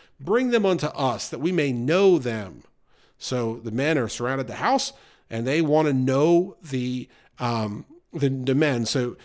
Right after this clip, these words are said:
the two angels. So if you kn-, know, if you look at what that word means in the translation, you look how it's used throughout the Bible, they would like to have sexual relations with the, with the two angels. So you have men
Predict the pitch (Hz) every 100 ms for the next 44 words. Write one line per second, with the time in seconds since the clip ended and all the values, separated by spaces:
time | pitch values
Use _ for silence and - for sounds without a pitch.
0 | - _ - 127 170 160 160 127 113 -
1 | 139 123 131 123 131 - 139 131 131 139
2 | 127 117 147 165 165 139 143 147 127 127
3 | 147 139 143 160 131 123 135 123 127 190
4 | - 135 127 135 123 113 139 147 131 120
5 | 120 180 156 131 123 120 123 - - _
6 | _ _ _ _ - - 131 127 135 139
7 | 139 107 - 151 139 156 139 143 147 135
8 | 131 120 127 127 123 117 _ _ 156 127
9 | - 120 120 117 - 131 123 104 98 -
10 | - - - 127 123 127 113 123 139 170
11 | 190